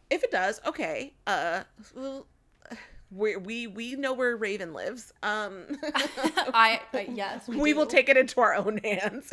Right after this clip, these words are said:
Speaker 1: at that point. Um, but yeah,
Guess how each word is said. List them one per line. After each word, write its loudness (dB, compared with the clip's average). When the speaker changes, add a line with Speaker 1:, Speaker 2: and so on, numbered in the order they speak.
Speaker 1:
at -16
that 0
point. -8
Um, -6
but -2
yeah, -4